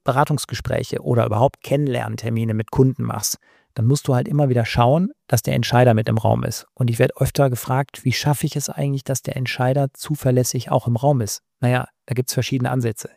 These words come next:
Der erste Punkt wäre, du nimmst einfach mal Geld für dein Gespräch. In dem Moment, wo einer Geld einwirft, will er auch wissen, was er dafür geboten kriegt.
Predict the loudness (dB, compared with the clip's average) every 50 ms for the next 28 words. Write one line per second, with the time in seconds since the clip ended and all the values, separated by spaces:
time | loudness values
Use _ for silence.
0 | _ -6 -4 -2 -2 -2 -4 -6 -2 -2 -2 0 2 2 2 2 2 -2 -2 0
1 | 0 2 2 0 0 -2 -2 0 2 2 2 2 2 2 2 2 2 2 0 0
2 | 0 -2 -4 -6 -6 -8 -10 -10 -10 -14 _ _ _ _ _ _ _ _ 0 2
3 | 4 4 6 6 6 6 4 4 4 2 0 0 0 0 0 -2 -2 -4 _ 2
4 | 2 2 2 0 0 0 0 2 4 4 2 2 0 0 2 2 2 2 0 -2
5 | -2 0 0 0 0 -2 -2 -2 0 0 2 2 4 2 2 0 0 0 -2 0
6 | 0 0 0 0 -2 -4 -2 -2 -4 -4 -6 -12